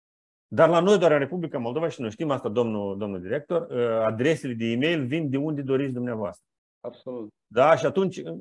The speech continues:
Speaker 1: și întrebarea mea este directă. De ce noi, pentru că asta din punct de vedere tehnic, eu am vorbit cu specialiști, asta nu este complicat. Ca toți, nu știu, ministrul și toți din minister să aibă același, din, din, în primărie, dacă intrăm acolo în general, e o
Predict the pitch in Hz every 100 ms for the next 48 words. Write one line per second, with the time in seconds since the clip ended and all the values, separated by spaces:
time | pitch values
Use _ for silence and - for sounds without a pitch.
0 | - - 123 127 151 170 156 151 151 156
1 | 160 120 104 _ - 117 110 - - 202
2 | 190 135 143 147 127 156 156 156 131 170
3 | 143 143 127 - 104 123 117 120 110 107
4 | 110 123 - - 95 95 143 160 147 135
5 | 117 139 202 190 190 - 180 - 151 -
6 | _ _ _ _ _ _ 123 110 - 170
7 | 208 208 - 147 131 147 143 107 190 220
8 | 170 190 190 180 - - 190 147 156 151
9 | 147 147 208 185 190 180 170 170 185 165
10 | 135 147 135 123 123 139 - 123 131 147
11 | 143 131 143 135 147 190 151 147 131 170
12 | 151 160 147 123 139 135 127 104 104